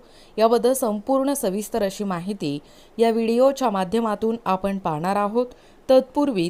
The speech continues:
तुम्ही जर आपल्या स्टडी पॉइंट या YouTube चॅनलवरती जर नवीन असाल, तर आपल्या या चॅनलला लगेचच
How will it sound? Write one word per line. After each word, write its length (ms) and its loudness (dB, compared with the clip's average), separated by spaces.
तुम्ही 220 0
जर 160 4
आपल्या 380 0
स्टडी 320 -2
पॉइंट 440 -2
या 180 -2
YouTube 460 -2
चॅनलवरती 540 -2
जर 140 -4
नवीन 280 -4
असाल, 360 -2
तर 60 -2
आपल्या 260 -2
या 140 -4
चॅनलला 520 2
लगेचच 800 2